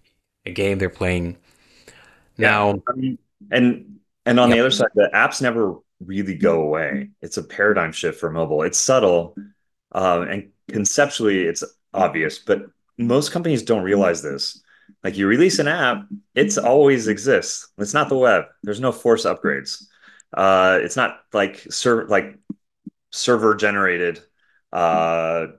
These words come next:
Speaker 2: JavaScript that then displays on your, your browser or, like, packets. It's literally compiled code that's been installed.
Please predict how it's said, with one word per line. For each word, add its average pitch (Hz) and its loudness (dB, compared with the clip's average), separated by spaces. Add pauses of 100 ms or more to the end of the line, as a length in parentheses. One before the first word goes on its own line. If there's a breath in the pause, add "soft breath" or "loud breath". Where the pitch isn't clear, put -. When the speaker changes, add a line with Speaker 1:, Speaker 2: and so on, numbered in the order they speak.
Speaker 2:
JavaScript 90 -4
that 78 -8
then 78 -8
displays 78 2
on 78 -4
your, 73 -4
your 78 -2
browser 73 0
or, 71 -2
like, 71 -4
packets. - -4
It's - -6
literally 98 2
compiled 82 -2
code 92 2
that's 73 -6
been 73 -12
installed. 69 -4